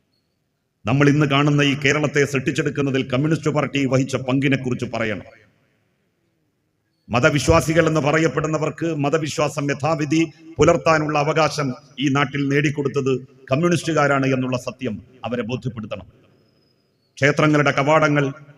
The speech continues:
ഹൈന്ദവ സമുദായത്തിലെ മഹാഭൂരിപക്ഷം വരുന്ന ജനങ്ങളുടെ മുന്നിൽ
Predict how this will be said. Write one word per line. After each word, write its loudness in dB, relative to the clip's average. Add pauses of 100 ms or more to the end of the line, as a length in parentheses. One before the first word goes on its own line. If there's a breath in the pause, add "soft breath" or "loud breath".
(800)
ഹൈന്ദവ 2
സമുദായത്തിലെ -2
മഹാഭൂരിപക്ഷം -2
വരുന്ന -2
ജനങ്ങളുടെ -2
മുന്നിൽ -2